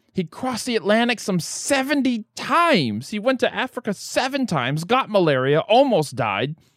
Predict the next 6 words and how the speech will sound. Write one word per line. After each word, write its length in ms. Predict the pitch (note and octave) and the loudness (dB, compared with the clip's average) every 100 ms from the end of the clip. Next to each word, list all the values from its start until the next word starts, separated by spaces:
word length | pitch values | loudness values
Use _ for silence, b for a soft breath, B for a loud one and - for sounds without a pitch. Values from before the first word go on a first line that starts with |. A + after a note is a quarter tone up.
| _ | _
In 180 | F#3 F#3 | 0 4
Russia, 440 | A#3 C#4 - E3+ F#3 b b _ | 4 2 2 0 0 b b _
he 100 | G#3+ | 0
was 140 | F3+ | 2
arrested 500 | E3+ F3 A#3+ - G3+ | 4 4 2 0 -4
and 360 | D3+ G3 E3 | -2 -2 -2